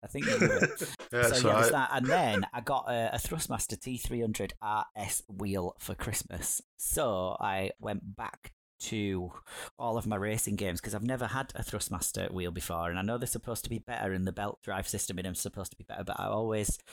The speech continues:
Speaker 1: for whatever reason, always went with a Logitech wheel, and for all these years I've been wrong.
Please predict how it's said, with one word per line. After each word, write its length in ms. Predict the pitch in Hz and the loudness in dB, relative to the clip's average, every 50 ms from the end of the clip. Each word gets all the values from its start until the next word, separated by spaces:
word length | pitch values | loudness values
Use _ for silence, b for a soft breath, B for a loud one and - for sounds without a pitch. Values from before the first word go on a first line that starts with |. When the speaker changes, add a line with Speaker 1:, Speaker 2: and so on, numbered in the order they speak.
| B B B | B B B
Speaker 1:
for 160 | - - 113 104 | -6 -4 -2 -2
whatever 260 | - - 104 - 107 | -2 -2 -2 -2 0
reason, 320 | 107 110 117 104 92 90 | 0 0 0 -2 -2 -2
always 300 | 87 92 95 95 92 92 | -2 0 0 0 0 0
went 160 | 98 90 87 | -2 -2 -2
with 280 | - 92 92 92 - - - | -2 -2 -2 -4 -4 -6 -6
a 200 | - 87 87 90 - | -4 -2 -2 -2 0
Logitech 460 | 95 98 92 95 - - - - - | -2 -2 -2 -2 -2 -2 -4 -4 -2
wheel, 340 | 95 95 90 90 90 - - | -2 -2 0 0 0 -2 -2
and 260 | 95 95 90 90 - | -4 -2 -2 -2 -2
for 200 | - - 98 95 | 0 0 0 2
all 120 | 98 95 95 | 0 0 0
these 220 | 104 98 92 - | 0 -2 -2 -2
years 220 | - 110 104 - | -2 -2 0 0
I've 120 | 113 - - | -2 -2 -2
been 140 | - 90 95 | -2 -2 0
wrong. 220 | 104 104 104 | 0 0 0